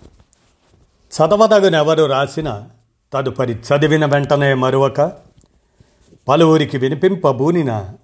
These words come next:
అది ఏ పరిజ్ఞాన హితబాండమవు పో, మహిళ మోహనవచనమై విరాజిల్లు.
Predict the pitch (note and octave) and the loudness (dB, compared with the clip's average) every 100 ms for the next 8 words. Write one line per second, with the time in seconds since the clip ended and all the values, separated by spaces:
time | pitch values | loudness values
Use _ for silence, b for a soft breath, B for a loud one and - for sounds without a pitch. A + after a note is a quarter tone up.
0 | _ - A2 A#2+ C#3 F#3+ G3+ D3 F3 E3+ | _ -16 -10 -4 2 2 2 0 2 2
1 | D3+ C#3+ A#2 A#2 F#3 D#3 C#3+ C3 C3 A2 | 2 0 -2 -2 0 0 0 -4 -4 -2
2 | C#3 D#3+ A2+ A2+ b b b b D3 D#3+ | 0 2 0 -10 b b b b 0 4
3 | E3 D#3+ C#3+ F3+ D#3+ E3+ D#3 D3+ C#3 C#3 | 4 4 2 2 2 2 0 -2 -6 -4
4 | B2 B2 B2+ B2 A2+ A2 | -6 -4 -4 -4 -6 -12